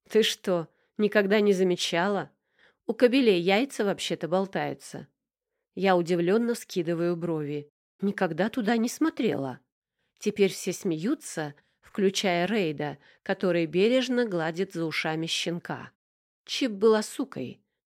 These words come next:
то есть девушкой», исправляется Трой, получив от Рейда предупреждающий взгляд. «Что? Это же биологический термин». «Молчи, умник», бросает Блейк.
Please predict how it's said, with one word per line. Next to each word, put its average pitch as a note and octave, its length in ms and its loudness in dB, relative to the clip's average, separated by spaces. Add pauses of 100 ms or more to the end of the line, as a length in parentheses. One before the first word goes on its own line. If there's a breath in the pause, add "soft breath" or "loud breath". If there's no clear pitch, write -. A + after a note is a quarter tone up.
(140)
то G#3 120 0
есть - 380 -2 (260)
девушкой», E3 760 -4 (240)
исправляется F3 760 -2
Трой, B3 420 0 (300 soft breath)
получив F3 540 -2
от D#3+ 160 -6
Рейда D3+ 500 -2 (300)
предупреждающий E3 960 -2
взгляд. E3+ 540 -4 (580)
«Что? B3 560 0 (340)
Это F#3 220 -2
же F#3 120 -2
биологический F#3 880 0
термин». G3 540 -2 (540)
«Молчи, G#3 580 2
умник», D3 540 -4 (320)
бросает E3 580 -2
Блейк. D#3 420 -2